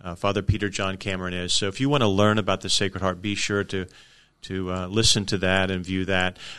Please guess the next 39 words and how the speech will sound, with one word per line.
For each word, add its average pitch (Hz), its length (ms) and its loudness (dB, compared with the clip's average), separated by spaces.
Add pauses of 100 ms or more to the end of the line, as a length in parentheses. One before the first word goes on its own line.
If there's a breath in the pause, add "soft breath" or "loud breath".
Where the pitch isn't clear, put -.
(120)
Um, 95 500 0
and 104 120 0
then 107 100 4
we 110 100 6
also 110 260 6
had 104 280 2
Father, 101 520 0
uh, 98 120 -6
Joseph 107 520 2
Laramie. 101 480 2
Father 101 320 0
Joseph 101 520 -2
Laramie 98 480 -2
is 95 320 -4
the 101 80 -4
new 95 180 -4
spiritual 101 460 0
director 117 400 0
for 110 340 -2
the 117 80 -8
Sacred 110 380 -2
Heart. 110 280 0 (300 loud breath)
And 95 140 -8
then, 98 80 -4
of 92 100 -8
course, 95 380 0
the 95 100 -4
executive 92 520 -4
director, 90 500 -4
Emily 95 320 -6
Jaminet, 90 560 -4
spoke 90 400 -2
on 90 100 -4
the 90 80 -6
Sacred 90 380 -2
Heart 90 180 0
as 90 180 -2
well. 87 280 -2
So - 240 -2